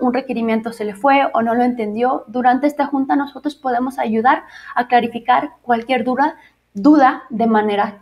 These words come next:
técnica. Ahora, no pasa nada si en esta junta revisamos requerimientos o,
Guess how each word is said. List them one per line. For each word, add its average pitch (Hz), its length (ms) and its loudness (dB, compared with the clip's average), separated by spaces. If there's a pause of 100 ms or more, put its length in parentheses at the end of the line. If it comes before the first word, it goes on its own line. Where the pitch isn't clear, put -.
técnica. 220 640 -4 (340)
Ahora, 226 560 2 (540)
no 254 300 4
pasa 302 260 2
nada 262 600 2
si 240 1000 -4
en 247 140 0
esta 247 200 -4
junta 277 340 -2
revisamos 240 440 -4
requerimientos 226 920 -6 (380)
o, 226 800 2